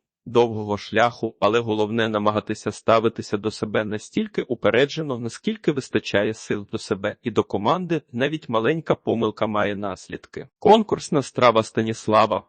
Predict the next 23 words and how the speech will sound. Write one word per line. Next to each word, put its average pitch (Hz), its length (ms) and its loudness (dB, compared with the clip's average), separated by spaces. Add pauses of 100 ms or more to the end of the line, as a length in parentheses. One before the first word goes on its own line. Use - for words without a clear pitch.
(200)
лосось 113 400 0
слабосолений, 131 880 0 (200)
горілка, 127 600 -2 (400)
журавлина 117 640 2
хрін. 107 480 -10
Конкурсна 208 580 0
страва 110 420 0
Станіслава: 107 840 0 (220)
яловиче 151 600 0
ребро, 117 400 -2 (120)
цибуля, 139 580 -2 (160)
мочене 110 500 -4
яблуко, 170 580 -2 (140)
сироп 151 500 0
ячмінного 143 720 -4
солоду. 110 460 -2
Я 123 160 -2
намагаюся 113 640 -2
реалізувати 110 720 -2
принципи 110 540 -6
скандинавської 107 880 -6
стриманості 110 760 -6
та 110 200 -6